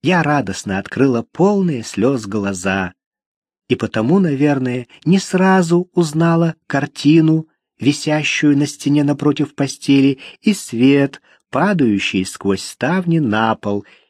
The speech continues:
и пижаму мужа. Чтобы приободриться, я сказала себе: «Это произойдет сегодня, нужно только чуть-чуть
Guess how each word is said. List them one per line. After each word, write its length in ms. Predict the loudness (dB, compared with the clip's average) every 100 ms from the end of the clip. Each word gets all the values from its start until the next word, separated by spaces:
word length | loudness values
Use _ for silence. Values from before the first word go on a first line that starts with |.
| _ _ _
и 100 | -6
пижаму 760 | -2 0 2 2 2 2 2
мужа. 1160 | 2 2 2 2 2 0 -4 -6 -6 -6 -10 -14 _ _ _ _ _ _ _ _ _ _ _
Чтобы 360 | -14 -4 0 2
приободриться, 1000 | 2 2 2 0 0 0 0 -4 -8 -8 -10 _
я 200 | 0 0
сказала 520 | -2 -2 0 0 -2
себе: 380 | -6 -4 -4 -4 _ -20 _ _
«Это 280 | -2 0 -2
произойдет 880 | 0 2 4 4 2 2 2 0 -4
сегодня, 800 | -6 -6 -2 -2 -2 -4 -6 -6 -18 -2
нужно 320 | 0 0 0
только 320 | 0 0 -2
чуть-чуть 640 | -4 0 0 0 -4 -4